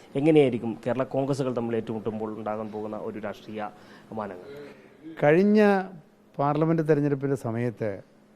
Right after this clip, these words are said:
Speaker 2: യഥാർത്ഥത്തിൽ കേരള കോൺഗ്രസുകൾ എന്ന് നിങ്ങൾ വിവക്ഷിക്കുന്ന മറുഭാഗത്തെ കക്ഷി ഞങ്ങളോടൊപ്പം ഉണ്ടായിരുന്നവരാണ്. അന്ന് ഞങ്ങളുടെ രാഷ്ട്രീയ പ്രസ്ഥാനത്തെ, ആ, കൈയടക്കാൻ ശ്രമിച്ച ചിലര്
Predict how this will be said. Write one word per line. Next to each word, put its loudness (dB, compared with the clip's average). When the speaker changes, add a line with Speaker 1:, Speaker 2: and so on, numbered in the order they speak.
Speaker 2:
യഥാർത്ഥത്തിൽ 2
കേരള 4
കോൺഗ്രസുകൾ 6
എന്ന് 4
നിങ്ങൾ 4
വിവക്ഷിക്കുന്ന 0
മറുഭാഗത്തെ 6
കക്ഷി 0
ഞങ്ങളോടൊപ്പം 6
ഉണ്ടായിരുന്നവരാണ്. -2
അന്ന് 8
ഞങ്ങളുടെ 4
രാഷ്ട്രീയ 2
പ്രസ്ഥാനത്തെ, 0
ആ, -6
കൈയടക്കാൻ 6
ശ്രമിച്ച -4
ചിലര് 2